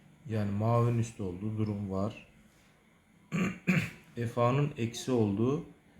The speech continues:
G A'nın artı olduğu. Yanlış. Buradan bir çözüm gelmez. Tam tersinden bir çözüm gelir işte. Buradan da gelecek. Beş ile altı,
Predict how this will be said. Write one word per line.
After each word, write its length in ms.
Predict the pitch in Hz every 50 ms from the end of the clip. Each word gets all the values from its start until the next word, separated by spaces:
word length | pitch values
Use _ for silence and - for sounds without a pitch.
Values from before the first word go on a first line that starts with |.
| - - - - - -
G 220 | 113 117 123 127
A'nın 500 | - 131 131 131 131 135 143 151 160 165 - - - - - - - - - - - - - - - - - - - - -
artı 380 | 120 117 113 113 113 - 120
olduğu. 400 | 113 107 101 95 90 90 87 85 - - - - - - - - - 117
Yanlış. 540 | 120 117 113 110 113 131 147 - - - - - - - -
Buradan 340 | 131 127 113 120 131 135 131
bir 140 | 135 - -
çözüm 380 | - 123 117 110 110 123 127
gelmez. 580 | 113 113 104 98 98 104 120 139 147 - - - - - - - - - - - - - - -
Tam 260 | - 147 151 143 147
tersinden 440 | 131 120 113 113 - - 113 110 113
bir 120 | 123 120
çözüm 340 | - 117 113 117 143 143 120
gelir 240 | 123 113 104 98 95
işte. 280 | 101 - - - 95 90 - - - - - - - - - - - - - - - - - - - - - - - - - - - - - - - 127
Buradan 380 | 127 131 131 127 127 123 117
da 40 | 113
gelecek. 600 | 110 104 107 101 98 95 95 113 135 147 147 - - - - - - - - - - - - - - - 113
Beş 260 | 113 120 117 120 -
ile 260 | 117 113 107 101 -
altı, 600 | 85 98 101 104 104 104 - - 127 131 139 147